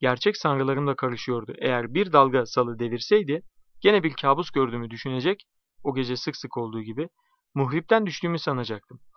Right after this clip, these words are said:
Suya düşünce dokuz günden beri sabırla beni beklemiş olan köpek balıklarını yem olacaktım.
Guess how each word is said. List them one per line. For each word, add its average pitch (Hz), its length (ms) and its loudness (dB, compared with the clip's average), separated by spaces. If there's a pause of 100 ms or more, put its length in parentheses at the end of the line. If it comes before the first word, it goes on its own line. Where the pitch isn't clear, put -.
(400)
Suya 240 280 2
düşünce 185 540 0
dokuz 214 300 0
günden 165 360 0
beri 120 160 -4
sabırla 160 420 4
beni 131 180 0
beklemiş 143 420 -4
olan 143 200 -4
köpek 151 340 -4
balıklarını 123 380 -4
yem 127 220 0
olacaktım. 110 500 -12